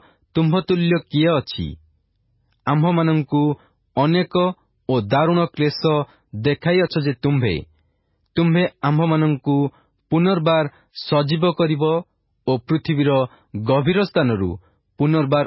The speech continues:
ଉଠାଇ ଆଣିବ। ତୁମ୍ଭେ ମୋହର ମହତ୍ତ୍ୱ ବଢ଼ାଅ ଓ ଫେରି ମୋତେ ସାନ୍ତ୍ୱନା ଦିଅ। ହେ ମୋହର ପରମେଶ୍ୱର, ମୁଁ ନେବଲ ଯନ୍ତ୍ରରେ ମଧ୍ୟ ତୁମ୍ଭର, ଅର୍ଥାତ୍ ତୁମ୍ଭ ସତ୍ୟତାର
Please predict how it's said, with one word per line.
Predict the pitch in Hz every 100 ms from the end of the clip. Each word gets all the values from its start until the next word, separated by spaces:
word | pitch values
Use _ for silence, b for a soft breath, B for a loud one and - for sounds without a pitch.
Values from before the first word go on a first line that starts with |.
| -
ଉଠାଇ | 123 - 135 131
ଆଣିବ। | 107 87 78 - _ _ _ _ _ _ _ _ _ _ -
ତୁମ୍ଭେ | 175 175 165 156 b b 131
ମୋହର | 156 165 156
ମହତ୍ତ୍ୱ | 139 139 160 _ 156 135
ବଢ଼ାଅ | 120 117 113 76 - _ _ _ _ _ _ -
ଓ | 160
ଫେରି | - 123 131 156 147 175 b b 131
ମୋତେ | 143 156
ସାନ୍ତ୍ୱନା | - 147 131 123 170 160
ଦିଅ। | 113 92 73 - _ _ _ _ _ _
ହେ | 175 208
ମୋହର | 175 151 147
ପରମେଶ୍ୱର, | 135 127 127 120 123 120 139 - _ _ _ _ _ -
ମୁଁ | 135 156
ନେବଲ | 160 165 196
ଯନ୍ତ୍ରରେ | 180 175 151 156 147 143
ମଧ୍ୟ | 135 101 127 127 123 b b _
ତୁମ୍ଭର, | 151 156 156 160 160 165 _ _ _ -
ଅର୍ଥାତ୍ | 139 - 151 117 - _ _ _ -
ତୁମ୍ଭ | 160 160
ସତ୍ୟତାର | 151 165 156 - 175 156